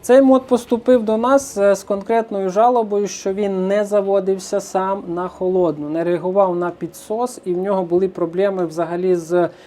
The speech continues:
тим же самим підсосом. Поки не газнеш, мод не виходив на будь-які обороти. Це конкретно сказав власник. І, е, дуже, дуже, дуже воняв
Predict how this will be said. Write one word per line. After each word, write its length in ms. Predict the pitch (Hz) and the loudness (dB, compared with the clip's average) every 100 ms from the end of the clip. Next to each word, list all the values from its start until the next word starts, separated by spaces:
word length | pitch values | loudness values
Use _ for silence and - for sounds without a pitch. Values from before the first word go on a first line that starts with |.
| - | -6
тим 180 | 185 180 | -2 -2
же 80 | 175 | 0
самим 340 | 196 185 175 | 0 0 -2
підсосом. 560 | 175 175 196 175 165 151 | -4 -4 -2 -2 -2 -2
Поки 340 | 196 196 185 | 0 0 -2
не 100 | 180 | -2
газнеш, 600 | 165 175 170 220 277 - - - - | -2 -4 -2 0 0 -4 -20 -20 -6
мод 280 | 175 214 247 - | 2 2 2 0
не 160 | 190 | 0
виходив 560 | 190 190 - 202 180 170 | 0 0 2 4 4 4
на 120 | 170 | 2
будь-які 480 | 170 196 175 175 180 | -2 -2 -2 -2 -6
обороти. 680 | - 175 180 180 151 - 139 143 | -4 0 2 4 2 -2 -14 -4
Це 160 | 202 | -2
конкретно 500 | 202 175 180 185 185 | -2 -2 -2 -4 -4
сказав 400 | - 175 170 175 | -6 -4 -2 0
власник. 520 | 170 170 151 - 156 160 | 2 2 0 -6 -10 -10
І, 380 | 220 254 294 302 - - - - | -6 0 2 0 -2 -20 -20 -4
е, 460 | 180 185 185 180 185 - - _ | 0 4 4 2 0 -6 -20 _
дуже, 560 | 175 208 254 240 262 254 185 175 | -6 0 0 4 4 4 -2 -4
дуже, 340 | 208 190 180 | -2 0 0
дуже 380 | 170 220 247 233 | 0 -2 2 2
воняв 680 | 180 180 180 190 208 226 | 2 2 2 2 2 0